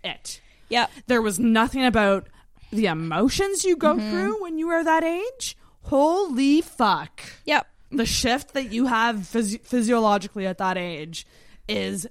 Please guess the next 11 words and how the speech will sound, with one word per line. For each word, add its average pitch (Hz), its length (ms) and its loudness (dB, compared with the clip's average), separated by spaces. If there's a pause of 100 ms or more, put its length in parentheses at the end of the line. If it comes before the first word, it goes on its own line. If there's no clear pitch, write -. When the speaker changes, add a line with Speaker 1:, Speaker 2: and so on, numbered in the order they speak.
Speaker 1:
massive. 220 1200 2 (100)
Speaker 2:
Oh, 208 60 0
yeah. 165 200 0 (640)
Speaker 1:
And 202 80 -4
I 208 40 0
Speaker 2:
Yep. 196 60 -4
Speaker 1:
don't 254 220 2
know 269 400 0 (160)
if 294 100 2
it's 311 160 0
that 311 60 2